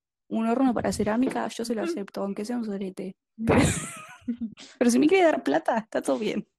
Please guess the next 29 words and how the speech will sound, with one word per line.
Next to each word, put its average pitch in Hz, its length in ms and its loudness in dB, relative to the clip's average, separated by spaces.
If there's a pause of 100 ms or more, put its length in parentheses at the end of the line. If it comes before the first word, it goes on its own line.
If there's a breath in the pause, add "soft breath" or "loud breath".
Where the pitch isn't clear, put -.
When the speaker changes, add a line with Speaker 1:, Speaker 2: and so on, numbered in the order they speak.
(160)
Speaker 1:
<laughs> - 560 -2 (3250 loud breath)
Eh, 247 300 4
no, 285 380 4 (380)
que 254 580 0
primero 262 320 2
que - 100 0
el - 60 -4
Speaker 2:
Sí, 254 100 -2
Speaker 1:
chabón 202 320 2
que 247 80 0
abusó 190 160 2
de 220 40 -4
Speaker 2:
básicamente. 202 280 -2
Speaker 1:
la 208 40 -14
piba 254 320 4
debería 180 320 -4
estar - 180 -4
en 254 100 4
cana. 233 140 2
Speaker 2:
Mínimo. 254 280 0 (300)
<laughs> - 480 -4
Speaker 1:
Sí, 196 360 -4 (800)
sí, 185 380 -4
mínimo. 196 640 -2 (960 soft breath)
Y, 233 800 -4
<laughs> - 1500 -2
y 240 300 -2
él, 381 360 2
nada, 214 400 2